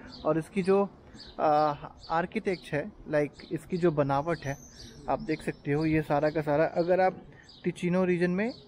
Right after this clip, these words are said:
जाओगे, लाइक, आ, villages में जाओगे, तो कहीं-कहीं अभी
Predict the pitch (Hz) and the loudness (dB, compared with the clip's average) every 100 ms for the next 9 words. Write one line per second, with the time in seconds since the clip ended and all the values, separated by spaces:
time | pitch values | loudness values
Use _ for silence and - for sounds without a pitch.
0 | - 147 151 151 151 180 165 165 - - | -10 -2 0 0 0 0 2 0 -6 -8
1 | 156 151 143 156 180 185 196 190 175 151 | -2 0 2 4 4 4 2 2 4 4
2 | 180 220 220 170 170 180 196 - 160 185 | 2 0 0 0 0 -2 -2 -4 -4 -4